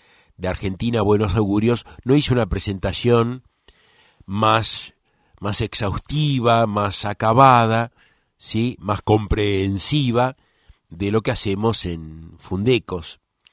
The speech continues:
Entonces voy a hacerlo ahora, dado que está en línea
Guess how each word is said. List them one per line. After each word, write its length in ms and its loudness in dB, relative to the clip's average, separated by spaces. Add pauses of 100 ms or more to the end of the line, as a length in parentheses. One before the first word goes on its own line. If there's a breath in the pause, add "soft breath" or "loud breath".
(680 soft breath)
Entonces 440 -6
voy 200 0
a 40 -2
hacerlo 640 2 (180)
ahora, 600 2 (240)
dado 280 -2
que 80 -10
está 220 -4
en 180 0
línea 600 0